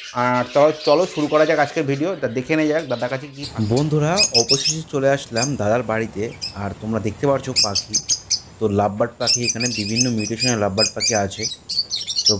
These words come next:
প্রথমেই যে তোমরা দেখতে পাচ্ছ সিলেমান অফলাইন, তো এই সিলেমান অফলাইন খুব দারুণ একটি পাখি,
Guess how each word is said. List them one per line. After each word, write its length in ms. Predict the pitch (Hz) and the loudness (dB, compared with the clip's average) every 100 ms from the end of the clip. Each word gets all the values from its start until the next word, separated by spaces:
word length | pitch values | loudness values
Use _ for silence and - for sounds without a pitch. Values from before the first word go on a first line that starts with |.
| - | 4
প্রথমেই 380 | 123 147 151 160 | 4 4 4 2
যে 100 | 165 | 2
তোমরা 260 | 160 151 | 2 2
দেখতে 260 | 143 135 160 | 0 0 0
পাচ্ছ 220 | 147 147 | 0 -2
সিলেমান 480 | 143 - 127 123 135 107 | -6 -2 2 2 0 0
অফলাইন, 580 | 117 117 104 101 127 165 - - - | 0 0 -2 -2 -2 -8 -10 -10 -8
তো 80 | - | -4
এই 60 | 110 | -4
সিলেমান 520 | - 139 131 147 156 - | -2 2 2 2 0 0
অফলাইন 400 | 120 - 117 123 - | -2 2 0 2 -2
খুব 160 | 143 98 | -2 0
দারুণ 280 | 101 107 131 | 2 2 0
একটি 180 | 127 120 | -6 -6
পাখি, 380 | 113 98 127 | -4 -2 -4